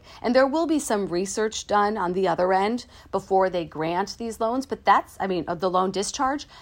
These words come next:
that's it. It's really, really shor-, shor-, uh, short. And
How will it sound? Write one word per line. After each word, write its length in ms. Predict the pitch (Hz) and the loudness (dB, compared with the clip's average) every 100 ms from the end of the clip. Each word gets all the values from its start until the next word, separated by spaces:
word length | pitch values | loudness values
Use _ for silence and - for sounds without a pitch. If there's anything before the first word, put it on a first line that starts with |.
| - - | -6 2
that's 280 | 202 381 | 4 4
it. 240 | 185 - - - - - - | -2 -2 -4 -16 -20 -12 -4
It's 300 | 233 - - | -4 -4 -12
really, 640 | 165 160 175 214 247 240 202 | -12 -12 -10 -2 0 0 0
really 280 | 202 196 | 0 0
shor-, 320 | 190 - 175 - | -2 -4 -6 -4
shor-, 340 | - 170 147 | 0 2 2
uh, 220 | 175 165 | 2 2
short. 380 | 147 220 190 156 | 2 0 0 0
And 340 | 175 165 151 | 0 -2 -2